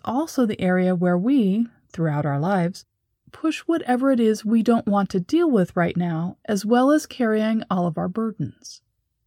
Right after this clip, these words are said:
Whether we're storing trauma, worry, difficulties in relationships, fears about what could be in the future, all of the above or something else entirely,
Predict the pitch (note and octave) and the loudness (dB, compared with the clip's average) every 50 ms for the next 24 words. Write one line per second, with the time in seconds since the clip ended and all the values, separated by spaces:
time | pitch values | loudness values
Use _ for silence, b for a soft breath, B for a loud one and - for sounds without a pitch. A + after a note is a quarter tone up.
0 | _ _ _ _ _ _ _ _ _ _ _ - G3+ G#3 G3 A#3 A#3+ B3 A3 B3 | _ _ _ _ _ _ _ _ _ _ _ -2 0 2 4 4 4 4 4 2
1 | B3+ B3 - - A3+ G#3 G3 F3+ F3 E3+ - - - C4+ C4 C4 B3+ B3+ C4 B3+ | 0 0 0 -2 0 2 2 2 2 0 -2 -4 -2 0 2 2 2 2 2 0
2 | B3+ C4 B3+ _ _ _ _ _ _ _ _ _ _ - F#3 F3+ G#3 G#3 G#3+ G#3+ | -2 -4 -6 _ _ _ _ _ _ _ _ _ _ -2 0 2 2 4 2 2
3 | A3 A3 G#3+ G#3+ A3 G#3+ - _ _ _ _ _ _ F3 D#3 D3+ - G3 F#3+ - | 2 2 0 -2 -4 -6 -10 _ _ _ _ _ _ -6 -2 2 2 2 2 2
4 | B3+ A#3 - - A#3 A#3 A#3 B3 A3+ A3+ - G3+ F#3 F3 F3 F3 F3 F#3 G3 - | -2 -2 0 0 0 2 2 0 0 0 0 0 0 2 2 2 2 0 -2 -2
5 | - A3 G3+ - A3+ A3 A3 - - - - _ _ _ _ _ _ _ _ _ | -4 -6 -4 -4 -6 -6 -6 -8 -10 -16 -20 _ _ _ _ _ _ _ _ _
6 | _ - A#3 B3+ C#4+ C#4+ - C#4 - B3 A3+ - F#3+ G3 G3 G3+ - - - - | _ 2 4 4 4 2 0 0 0 0 0 0 0 0 0 0 0 -4 -8 -6
7 | - A#3+ G3 F#3 - - F#3+ G3 G3+ G#3+ G#3+ G#3 F#3+ - - F#3+ G3+ G#3 - - | -4 -4 -4 -2 -2 0 0 0 2 2 0 0 0 -2 -2 -2 -4 -4 -4 -6
8 | A3+ A3 A3+ A#3 _ _ _ _ _ _ _ _ _ _ _ - G#3 G#3+ A3+ A#3+ | -6 -6 -8 -10 _ _ _ _ _ _ _ _ _ _ _ 0 2 4 4 4
9 | B3+ C4 C4+ C#4 C#4+ C#4 - - C#4+ C#4+ C#4 A#3+ A#3+ A3+ A3 A3+ A3 - - G3 | 4 4 4 4 4 2 4 4 4 4 6 4 4 4 4 2 2 0 0 2
10 | A3+ B3 C#4+ D4+ D4 - - C#4+ C#4 C#4+ - D4+ C#4+ C#4+ C#4+ C#4 - - C#4 C4 | 2 4 4 2 2 2 4 4 4 6 6 6 6 6 6 4 4 2 2 2
11 | - C#4+ D4 D4+ C#4 G#3 F3+ D#3+ D3+ D#3 E3 | 2 0 -2 -2 -2 -2 -2 -2 -4 -4 -6